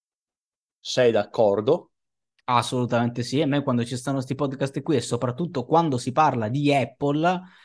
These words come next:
Speaker 2: eh, mi, mi gasa soprattutto. Ma la ciliegina sulla torta oggi è stato il formaggio al miele. Ragazzi, se ascoltando il podcast vi
Speaker 1: <laughs>
Speaker 2: siete scordati del formaggio al miele, correte, anche perché io ho finito sto podcast e me lo vado a mangiare.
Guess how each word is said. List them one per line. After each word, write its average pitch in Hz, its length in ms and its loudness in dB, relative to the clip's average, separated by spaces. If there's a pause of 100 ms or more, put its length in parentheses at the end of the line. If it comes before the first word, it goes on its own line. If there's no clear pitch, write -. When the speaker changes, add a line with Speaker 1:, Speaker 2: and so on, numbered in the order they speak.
(260)
Speaker 2:
eh, 113 920 0
mi, 120 240 -2
mi 123 180 2
gasa 120 300 0
soprattutto. 113 680 -6
Ma 120 100 2
la 127 120 2
ciliegina 139 600 0
sulla 139 280 -2
torta 143 680 0 (480)
oggi 120 280 -2
è 120 60 0
stato 113 280 -8
il 110 100 -6
formaggio 107 520 -8
al 104 100 -6
miele. 98 320 -8
Ragazzi, 107 360 -8
se 104 100 -10
ascoltando 127 440 -8
il 117 80 -10
podcast 156 480 -2
vi 123 80 -4
Speaker 1:
<laughs> - 20 -10
Speaker 2:
siete 131 240 -2
scordati 117 500 -4
del 110 120 -4
formaggio 120 460 -2
al 110 80 -4
miele, 123 420 0
correte, 104 840 -6
anche 117 300 -6
perché 110 260 -10
io 117 120 -6
ho 107 40 -8
finito 113 300 -10
sto - 180 -16
podcast 123 480 -8
e 110 40 -10
me 101 100 -8
lo 98 100 -8
vado 101 180 -10
a 101 40 -10
mangiare. 104 500 -12